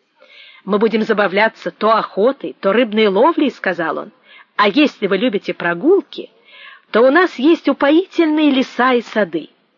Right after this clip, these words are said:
Кроме того, там соберётся приятное общество, и я надеюсь, что вы не соскучитесь". Я принял предложение, и мы условились на следующий же день отправиться в этот прекрасный замок.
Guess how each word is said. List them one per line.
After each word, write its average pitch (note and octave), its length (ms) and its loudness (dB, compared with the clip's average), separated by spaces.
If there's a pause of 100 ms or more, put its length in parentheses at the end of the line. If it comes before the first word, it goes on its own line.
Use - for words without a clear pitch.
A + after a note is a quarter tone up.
(280)
Кроме G#3 300 0
того, G#3 240 0
там G3+ 180 -2
соберётся G3 540 -2
приятное F#3 560 -4
общество, E3 720 -4 (180)
и - 80 -4
я F#3 160 0
надеюсь, F#3+ 420 0
что - 160 -2
вы F4 80 2
не D#4+ 120 2
соскучитесь". - 800 -8 (1080)
Я E4+ 220 0
принял A#3+ 420 0
предложение, F#3+ 840 -2 (440)
и B3+ 100 2
мы D4 160 2
условились A3+ 640 0
на G#3 140 0
следующий E3 640 -2
же E3+ 140 -4
день F4 260 0 (360)
отправиться D#4 680 0
в A3 40 -4
этот G3 220 -4
прекрасный F#3 600 -8
замок. - 520 -16